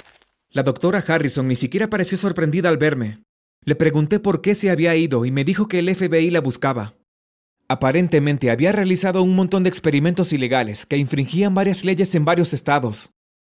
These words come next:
Cuando le pedí que solucionara mi problema, la doctora Harrison me dijo que debido a que me había perdido mi chequeo antes, el efecto del chip se había multiplicado hasta un punto exagerado.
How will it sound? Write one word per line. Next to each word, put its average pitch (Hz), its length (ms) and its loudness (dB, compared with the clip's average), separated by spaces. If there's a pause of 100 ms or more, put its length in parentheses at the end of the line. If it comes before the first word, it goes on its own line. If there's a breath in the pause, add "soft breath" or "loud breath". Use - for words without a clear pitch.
Cuando 147 260 2
le 147 100 2
pedí 151 260 0
que 226 120 -2
solucionara 180 540 2
mi 180 100 2
problema, 131 600 0
la 139 160 0
doctora 190 440 2
Harrison 196 400 0
me 143 80 0
dijo 135 300 0
que 135 100 -2
debido 147 360 0
a 208 40 -2
que 202 120 0
me 170 80 4
había 185 200 0
perdido 185 320 0
mi 180 120 0
chequeo 151 420 2
antes, 117 400 -4 (140)
el 156 120 2
efecto 208 360 0
del 165 180 0
chip 156 200 0
se 147 160 -2
había 165 180 0
multiplicado 196 600 0
hasta 180 220 0
un 185 120 0
punto 196 260 0
exagerado. 143 680 -4